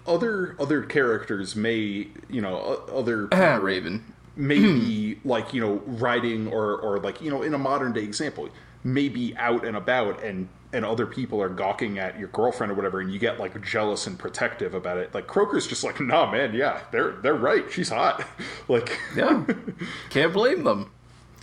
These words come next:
Speaker 2: Yeah, I, I myself, I mean, it, I mean, it does sound great,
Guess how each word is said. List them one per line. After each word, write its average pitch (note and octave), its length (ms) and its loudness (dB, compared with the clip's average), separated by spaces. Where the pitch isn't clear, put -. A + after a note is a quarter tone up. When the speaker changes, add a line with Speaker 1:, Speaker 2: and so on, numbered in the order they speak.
Speaker 2:
Yeah, - 220 0
I, A3+ 180 6
I - 160 4
myself, G#3+ 360 6
I E3+ 40 2
mean, E3 200 2
it, B2+ 160 -2
I - 20 -2
mean, C3 300 2
it - 160 -10
does A#2 180 4
sound B2+ 240 6
great, D3 340 2